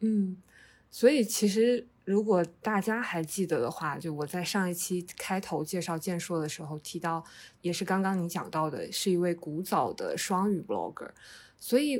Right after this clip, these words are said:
为什么是刚开始是用英文来写呢？这个也是上一期节目我刚收到一条最新评论，就是为什么是要用英文来开始写 blog，而且你英文的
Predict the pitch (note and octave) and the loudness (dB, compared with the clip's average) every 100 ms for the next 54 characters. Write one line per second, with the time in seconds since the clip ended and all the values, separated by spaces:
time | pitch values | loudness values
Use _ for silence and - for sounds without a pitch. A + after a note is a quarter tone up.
0 | - E4+ D#4+ G3+ D#3+ D#3 E3+ - G3 E3+ | 4 4 6 6 4 2 0 2 2 2
1 | - G#3+ B3 B3+ C4 D#3 - F#3 F3 F3+ | 4 4 4 0 -2 -2 0 0 0 2
2 | C4 C4+ C3+ B2 G2 - - - - - | 2 2 0 -2 -4 -6 -8 -14 -18 -20
3 | _ _ _ - C#4+ A#3 D#3+ - F3 G#3+ | _ _ _ -4 4 6 6 4 2 2
4 | F#3+ F3+ - F3+ F3 D3 E3+ E3 D3 A2 | 2 0 -2 -4 -2 -2 -2 -2 0 0
5 | B2 F#3 G3 G3+ F3+ F3+ D#3+ D#3 - D3+ | 4 4 4 2 2 2 2 -2 -6 0
6 | G3+ F3 F3+ F#3+ - - A#2+ - D#3+ - | 0 2 -2 -4 -6 -4 -4 -6 -10 -10
7 | - - A3 G3+ E3+ E3 G#3+ G#3 G#3 G#3+ | -6 2 4 4 -4 -4 -2 0 2 0
8 | C4+ A3 E3 D#3 - E3+ E3 - - D#3 | 0 0 0 -4 -6 -8 -8 -8 -6 -2
9 | C3 - F3 F#3 G3 F3+ - - - F3 | -2 -2 -4 -2 -2 -2 -10 -16 -4 2
10 | F3+ A#3+ A#3 F3+ F#3 F#3 | 4 6 6 4 2 0